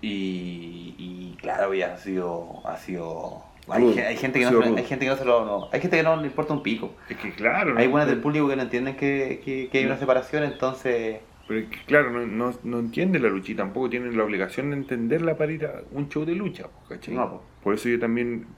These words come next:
Speaker 2: voy como, tengo el pensamiento de que el espectáculo sea sobreexplotado, ¿cachai? Y se ha dejado como la disciplina deportiva tan de lado que el espectáculo es el que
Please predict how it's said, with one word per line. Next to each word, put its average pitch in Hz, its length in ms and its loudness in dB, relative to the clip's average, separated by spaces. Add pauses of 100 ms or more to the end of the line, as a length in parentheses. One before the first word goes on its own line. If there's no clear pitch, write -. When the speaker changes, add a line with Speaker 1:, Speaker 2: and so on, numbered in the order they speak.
(120)
Speaker 2:
voy 110 280 2
como, 110 680 -2
tengo 117 160 0
el 110 60 2
pensamiento 110 460 0
de 107 100 -2
que 98 320 -4
el 95 80 -2
espectáculo 110 560 -4
sea 95 260 -4
sobreexplotado, 117 1300 -2 (960)
¿cachai? 98 280 -4
Y 104 40 -2
se 101 120 -4
ha - 20 2
dejado 104 340 2
como 107 160 -2
la 104 60 0
disciplina 110 680 -4 (100)
deportiva 104 720 -4 (180)
tan 123 200 -4
de 127 80 -2
lado 127 280 0
que 110 320 -6 (400)
el 95 100 -4
espectáculo 120 720 -6
es 120 80 -6
el 117 80 -16
que 117 540 -6